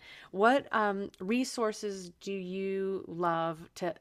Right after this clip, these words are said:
what makes that easier these days? Or are there some kind of, like, top three or five that you're like, "If you just look out for this,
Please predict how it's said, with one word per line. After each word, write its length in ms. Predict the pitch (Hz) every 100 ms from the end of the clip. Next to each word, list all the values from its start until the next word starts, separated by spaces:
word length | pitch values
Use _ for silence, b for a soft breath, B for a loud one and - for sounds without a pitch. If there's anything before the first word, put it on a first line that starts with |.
| _ -
what 240 | 185 208
makes 180 | 233 226
that 180 | 202 -
easier 420 | 185 165 156 143
these 260 | 147 147 -
days? 300 | 147 147 156
Or 100 | 156
are 200 | 185 196
there 140 | 202
some 220 | - 214
kind 260 | - 190 180
of, 80 | 160
like, 380 | 151 147 - - b b b b b
top 420 | - 202 202 -
three 420 | - 214 220 220 196
or 100 | 180
five 540 | - 185 180 180 180
that 80 | -
you're 100 | 175
like, 200 | 170 165
"If 120 | 170
you 60 | 202
just 180 | 196 185
look 160 | 208 226
out 180 | 220
for 100 | - 160
this, 580 | 170 190 196 - -